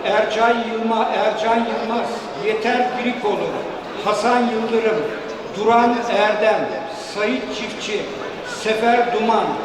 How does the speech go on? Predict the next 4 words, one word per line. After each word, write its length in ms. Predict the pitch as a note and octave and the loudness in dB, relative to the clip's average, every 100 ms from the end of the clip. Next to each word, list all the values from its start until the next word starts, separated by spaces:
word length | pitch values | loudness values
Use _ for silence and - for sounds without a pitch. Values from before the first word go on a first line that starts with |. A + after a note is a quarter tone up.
| - - - | -6 -8 -8
İbrahim 560 | - A3+ A#3 G#3+ B3 B3 | -2 4 6 6 6 4
Akçay, 460 | A3 A#3 - G#3 - - - - - | 2 2 0 0 0 -4 -6 -8 0
Arif 380 | G#3+ A3 A#3 A#3 A3 A3+ | 4 4 4 0 -4 -4
Yılmaz, 480 | A3+ A3+ G3+ - | -2 2 2 0